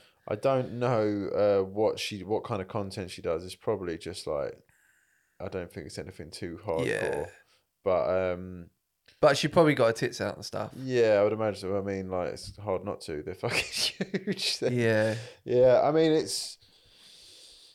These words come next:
Speaker 1: yeah, that's her in Thailand. I mean, yeah, it's,
Speaker 2: I,
Speaker 1: it's
Speaker 2: I, I quite like Katie Price, though. Like, whenever I've watched her, like,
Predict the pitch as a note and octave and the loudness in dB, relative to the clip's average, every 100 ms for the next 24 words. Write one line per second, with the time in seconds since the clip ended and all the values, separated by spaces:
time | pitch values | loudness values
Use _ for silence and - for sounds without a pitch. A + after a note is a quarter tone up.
0 | _ - A2 G2+ G#2 G#2 A#2+ A2 G2+ A2+ | _ -4 2 4 2 2 2 2 0 0
1 | G2+ F#2 F#2 - C3 C3+ C3 B2 A#2+ A2 | 2 0 -2 -4 0 0 -2 -2 2 2
2 | F#2 - F#3 G#3 G#3+ A#3 - G#3+ G#3+ - | 2 2 6 8 8 6 6 6 6 8
3 | E3+ F3 C3 - A#2 - - A2 G#2+ - | 8 8 6 4 2 2 0 0 0 -2
4 | G#2 G#2 A#2 C3+ C3 C#3+ D3 C3+ C3+ C3+ | 0 0 4 4 4 4 4 6 4 4
5 | B2 - A#2 G#2+ A2 A2 A2+ - - | 2 0 4 4 4 4 4 2 -10